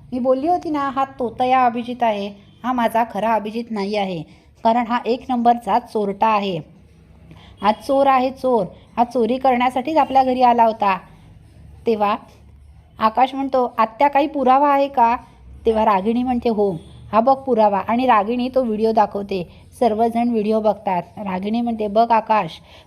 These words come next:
बघ भूमी, हा बेसिनजवळ पडलेली आपली सोन्याची चैन उचलत आहे आणि घेऊन गेला बघ. हा एक नंबरचा चोरटा आहे, ह्याला घराच्या बाहेर काढ आकाश तू.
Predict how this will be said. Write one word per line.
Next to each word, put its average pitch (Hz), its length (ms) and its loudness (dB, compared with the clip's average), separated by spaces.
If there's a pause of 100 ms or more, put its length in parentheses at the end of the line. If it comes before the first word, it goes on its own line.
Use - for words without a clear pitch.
(140)
बघ 277 160 4
भूमी, 247 400 -2 (200)
हा 214 180 0
बेसिनजवळ 233 720 2
पडलेली 233 440 0
आपली 226 320 0
सोन्याची 208 480 -6
चैन 214 260 -2
उचलत 202 340 -4
आहे 190 240 -2 (300)
आणि 247 120 0
घेऊन 233 340 0
गेला 247 240 4
बघ. 226 220 0 (1200)
हा 233 160 4
एक 262 200 0
नंबरचा 254 440 2
चोरटा 226 320 0
आहे, 233 140 4
ह्याला 233 200 0
घराच्या 247 360 0
बाहेर 233 260 2
काढ 285 200 2
आकाश 254 400 0
तू. 208 140 -4